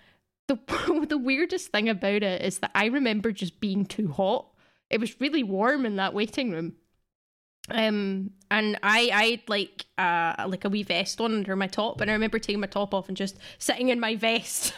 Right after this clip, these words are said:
<laughs> like, in this waiting room, 'cause obviously I'd been, like, wrapped up to go out into the cold, because that year was also one of the worst snowstorms that Scotland has ever seen.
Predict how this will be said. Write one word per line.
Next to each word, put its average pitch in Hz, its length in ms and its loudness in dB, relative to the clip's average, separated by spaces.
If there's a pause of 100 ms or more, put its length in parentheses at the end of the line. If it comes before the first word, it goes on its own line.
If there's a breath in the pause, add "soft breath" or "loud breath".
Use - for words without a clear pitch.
(400)
<laughs> - 400 -2
like, - 280 -2 (340 loud breath)
in 285 160 2
this 254 180 0
waiting 269 220 0
room, 233 120 -6
'cause - 120 -10
obviously 330 320 0
I'd 254 160 2
been, 277 160 0
like, 240 180 0
wrapped 254 480 0
up - 300 0 (420 loud breath)
to 277 100 0
go 262 160 2
out 247 120 4
into 247 300 -2
the - 80 -4
cold, 269 200 2
because 214 300 -2
that 285 260 2
year 185 360 -4 (240 loud breath)
was 220 160 2
also 202 640 2 (220 soft breath)
one 220 220 4
of 220 140 -2
the 214 140 2
worst 240 560 0
snowstorms 214 840 -2 (220 soft breath)
that 202 100 -2
Scotland - 420 0
has 202 140 -4
ever 196 160 -2
seen. 233 400 -2